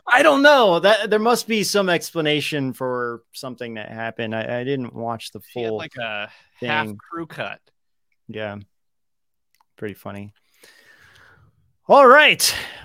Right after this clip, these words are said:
Speaker 1: Why don't we, uh, let's see, we can move on to the, um, we'll, we'll get into a little bit of this Peru stuff, um, since we keep talking about it, but it's really weird because i-, it's insane. It, it, it's,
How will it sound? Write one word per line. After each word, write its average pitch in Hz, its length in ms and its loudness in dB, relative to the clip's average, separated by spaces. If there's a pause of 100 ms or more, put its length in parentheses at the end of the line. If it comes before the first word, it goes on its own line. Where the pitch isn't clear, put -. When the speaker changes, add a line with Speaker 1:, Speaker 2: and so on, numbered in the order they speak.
Speaker 1:
Why 151 220 2
don't 180 220 -2
we, 151 360 0
uh, 135 320 0
let's 139 180 -6
see, 139 160 -10
we 120 140 -8
can 135 140 -6
move 139 200 0
on 135 360 -2
to 123 340 -10
the, 117 320 -10
um, 107 720 -14 (400)
we'll, 127 320 -20
we'll 127 120 -14
get 139 200 -6
into 123 240 -8
a - 20 -8
little 110 320 -8
bit 104 220 -10
of 101 180 -14
this 107 220 -12
Peru 104 420 -12
stuff, - 640 -14 (100)
um, 107 340 -14
since - 280 -14
we 196 60 -6
keep 185 180 -2
talking 143 320 -2
about 107 180 -4
it, 110 100 -14
but 147 120 0
it's - 180 -4
really 185 480 6
weird 143 500 2
because 139 600 -2 (920)
i-, 277 120 -14
it's 254 240 -2
insane. 240 580 2
It, 185 220 2
it, 349 160 -10
it's, 180 380 -8